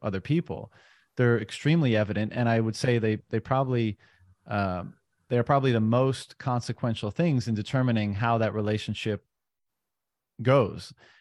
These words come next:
And, you know, so, and you, you could notice this in everyday life everywhere, but in that case,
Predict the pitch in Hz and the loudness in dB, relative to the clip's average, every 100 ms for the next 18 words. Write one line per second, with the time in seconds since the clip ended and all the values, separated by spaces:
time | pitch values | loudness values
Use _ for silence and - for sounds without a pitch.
0 | _ - 123 120 120 - 143 117 - 120 | _ 2 4 4 2 0 0 2 2 0
1 | 82 - - 85 85 _ _ _ _ _ | 0 -10 -20 -20 _ _ _ _ _ _
2 | - 143 156 165 143 156 175 - 151 139 | -2 0 2 -2 -4 0 0 0 -2 2
3 | 160 190 180 139 139 135 135 123 120 135 | 4 4 4 2 0 0 0 0 0 0
4 | 135 117 120 113 123 147 101 98 113 113 | 2 2 2 2 0 0 0 -2 -2 0
5 | 120 143 - 110 107 | 0 0 -2 -2 -4